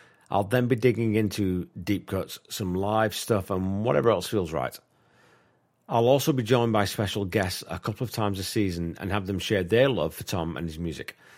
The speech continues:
I hope everyone is still safe, healthy, and enjoying life in whatever way you can do that.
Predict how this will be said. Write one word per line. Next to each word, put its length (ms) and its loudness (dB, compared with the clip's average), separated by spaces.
I 80 0
hope 260 4
everyone 300 2
is 100 2
still 240 2
safe, 540 0
healthy, 520 0
and 160 -4
enjoying 460 -2
life 340 -2
in 120 -4
whatever 240 -2
way 460 0
you 220 -14
can 180 -8
do 160 -6
that. 160 -8